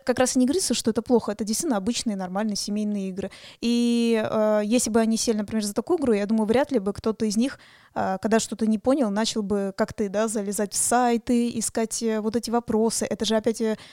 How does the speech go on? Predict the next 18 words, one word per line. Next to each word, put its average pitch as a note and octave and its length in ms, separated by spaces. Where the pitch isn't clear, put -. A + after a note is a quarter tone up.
другой B3 340
язык, G#3+ 380
знаешь, A3 340
ты - 80
не A#3 140
знаешь, G3 400
переводить A3 640
точно, A3 320
не G#3+ 120
точно, G3+ 260
как - 140
ты A3 80
даже G#3 220
говоришь, G#3 380
даже F#3 200
в - 60
правилах, C4+ 420
да, G#3+ 220